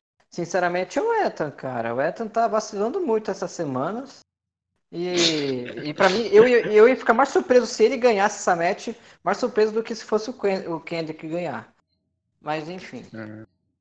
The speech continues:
Speaker 2: Luta
Speaker 1: Depois
Speaker 2: difícil, luta difícil.
Speaker 1: do
Speaker 2: Falando de luta
Speaker 1: primeiro
Speaker 2: difícil.
Speaker 1: contender. É, eu já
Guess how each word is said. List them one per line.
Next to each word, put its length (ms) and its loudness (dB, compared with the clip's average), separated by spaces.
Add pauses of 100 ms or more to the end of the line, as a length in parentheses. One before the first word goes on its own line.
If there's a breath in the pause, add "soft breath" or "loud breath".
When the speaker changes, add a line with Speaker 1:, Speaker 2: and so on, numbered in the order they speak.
(520)
Speaker 2:
Luta 220 -6
Speaker 1:
Depois 400 0
Speaker 2:
difícil, 160 -8 (160)
luta 20 -16
difícil. 260 -20 (640)
Speaker 1:
do 540 -2
Speaker 2:
Falando 260 4
de 60 -2
luta 180 0
Speaker 1:
primeiro 300 2
Speaker 2:
difícil. 80 -8 (100)
Speaker 1:
contender. 640 -2 (260)
É, 680 4
eu 80 2
já 320 2